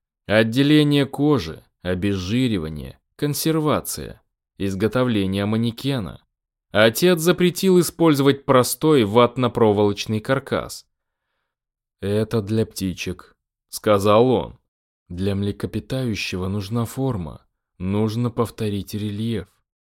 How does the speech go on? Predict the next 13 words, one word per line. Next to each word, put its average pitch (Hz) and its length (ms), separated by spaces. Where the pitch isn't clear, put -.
Антон 143 560
освоил 180 640
метод 101 420
накрутки. - 720
На 117 220
проволочный 131 840
остов, 165 480
повторяющий 120 720
скелет, 117 640
он 120 240
слоями 147 600
накручивал 143 680
паклю, 127 680